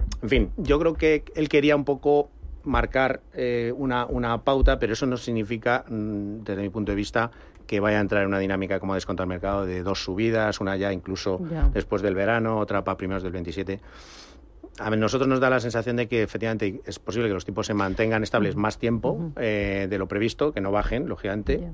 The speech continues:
Speaker 1: pero de ahí a ver subidas agresivas, aunque claro, todo esto va a estar muy condicionado con, por lo que ocurra con el tema de la guerra, ¿no? De Irán, si
Speaker 2: Ujú.
Speaker 1: efectivamente la paz dura o no
Speaker 2: Ujú.
Speaker 1: dura, ya estamos
Speaker 2: Sí.
Speaker 1: viendo escaramuzas.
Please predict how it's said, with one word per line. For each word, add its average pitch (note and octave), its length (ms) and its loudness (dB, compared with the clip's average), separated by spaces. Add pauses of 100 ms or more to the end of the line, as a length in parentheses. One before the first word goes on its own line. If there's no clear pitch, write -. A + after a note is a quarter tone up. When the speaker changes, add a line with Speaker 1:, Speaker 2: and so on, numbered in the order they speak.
(100)
Speaker 1:
pero G2+ 540 2
de G#2 160 0
ahí A2+ 180 4
a A#2 60 4
ver A#2 180 2
subidas A2+ 580 2
agresivas, A#2 600 0 (480)
aunque G#2+ 260 2
claro, A#2+ 260 4
todo C#3 140 2
esto C#3 160 2
va D3 60 6
a C#3+ 40 4
estar C#3 220 2
muy B2+ 220 2
condicionado A#2+ 580 0
con, A2+ 380 -4
por G2 160 -4
lo G2 100 0
que G2 60 0
ocurra G#2+ 220 2
con G#2+ 220 2
el F2 60 -4
tema G#2 180 0
de F#2+ 60 2
la F2+ 80 2
guerra, F#2+ 240 0
¿no? B2 180 -2
De G#2 200 0
Irán, B2 300 2
si G3 80 -2
Speaker 2:
Ujú. F#3+ 100 2
Speaker 1:
efectivamente G#2 340 2
la G2+ 160 2
paz G2+ 160 0
dura A#2+ 200 2
o - 20 2
no G2+ 80 2
Speaker 2:
Ujú. F#2+ 80 0
Speaker 1:
dura, A2+ 160 0
ya G2 80 0
estamos G2 200 -2
Speaker 2:
Sí. F#2+ 40 0
Speaker 1:
viendo G2 140 -2
escaramuzas. F#2 800 4